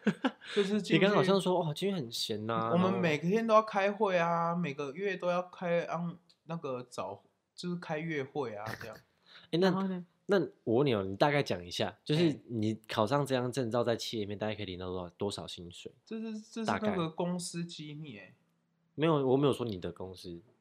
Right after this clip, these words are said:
Speaker 2: 哦，
Speaker 1: 就是大概，
Speaker 2: 哦，哦。
Speaker 1: 你以你
Speaker 2: 大概吗？
Speaker 1: 在你
Speaker 2: 如果，如果以我这张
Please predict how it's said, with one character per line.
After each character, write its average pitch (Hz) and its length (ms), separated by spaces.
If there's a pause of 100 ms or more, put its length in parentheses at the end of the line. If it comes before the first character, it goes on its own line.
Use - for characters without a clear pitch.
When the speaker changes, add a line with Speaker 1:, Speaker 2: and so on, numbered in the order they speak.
Speaker 2:
哦， 139 400
Speaker 1:
就 143 60
是 143 80
大 147 240
概， 117 180
Speaker 2:
哦， 107 60
哦。 95 160
Speaker 1:
你 113 140
以 135 140
你 127 240
Speaker 2:
大 180 300
概 185 300
吗？ 139 120
Speaker 1:
在 139 40
你 147 60
Speaker 2:
如 226 100
果， 190 180
如 214 140
果 143 240
以 165 80
我 160 160
这 160 160
张 160 320